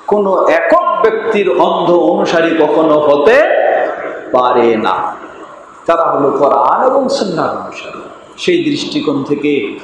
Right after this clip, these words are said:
আহলুল হাদিস বা সালাফি দুটোর মাঝে কোনো পার্থক্য নেই, শুধু শব্দগত পরিচয়ের পার্থক্য। ফিরে আসি আমাদের বিষয়টি হচ্ছে বিরোধপূর্ণ বিষয়ে,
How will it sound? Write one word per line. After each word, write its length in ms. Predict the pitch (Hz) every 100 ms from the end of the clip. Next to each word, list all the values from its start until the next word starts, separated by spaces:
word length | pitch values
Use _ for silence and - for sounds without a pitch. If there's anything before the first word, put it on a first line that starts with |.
| -
আহলুল 440 | 151 147 135 143 143
হাদিস 760 | 120 131 - 254 196 - - - - - 147
বা 140 | 156
সালাফি 800 | - 160 156 151 147 143 131 - - - 131
দুটোর 280 | 156 151 143
মাঝে 300 | 139 139 139
কোনো 180 | 143 143
পার্থক্য 880 | 139 135 135 - 175 170 202 247 - - - - - 127
নেই, 440 | 139 147 139 127
শুধু 320 | - 135 190
শব্দগত 680 | - 160 127 139 135 - 123 165
পরিচয়ের 460 | - - 131 117 107
পার্থক্য। 600 | 98 98 - 107 - - - - - - - - -
ফিরে 220 | 247 240
আসি 460 | 196 - - - - - - - - - - - - - -
আমাদের 380 | 165 185 196 196
বিষয়টি 420 | 220 285 285 233
হচ্ছে 340 | 185 185 190
বিরোধপূর্ণ 1120 | 147 - 156 170 214 - - 175 160 147 139 131 117 117 113 113 107 123
বিষয়ে, 480 | 135 - - -